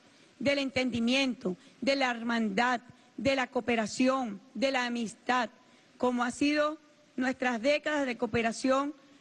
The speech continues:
con la República Cooperativa de Guyana,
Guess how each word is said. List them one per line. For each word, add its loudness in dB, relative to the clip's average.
con 0
la 2
República 0
Cooperativa 0
de 0
Guyana, -2